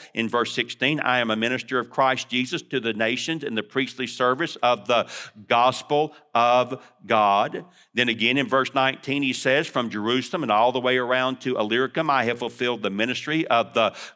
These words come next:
gospel of Christ, verse twenty, "And thus I make it my ambition to preach the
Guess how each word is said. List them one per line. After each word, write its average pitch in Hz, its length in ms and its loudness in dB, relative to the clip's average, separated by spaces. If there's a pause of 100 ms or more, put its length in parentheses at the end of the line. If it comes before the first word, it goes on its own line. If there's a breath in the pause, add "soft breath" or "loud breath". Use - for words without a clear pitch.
gospel 127 720 0 (120)
of 117 500 2 (280 loud breath)
Christ, 120 580 2
verse 113 220 0
twenty, 127 560 -2 (260 loud breath)
"And 110 160 2
thus 123 220 2
I 127 100 2
make 131 280 0
it 131 100 -2
my 131 180 2
ambition 131 480 -2
to 127 60 -4
preach 135 540 -2
the 131 240 4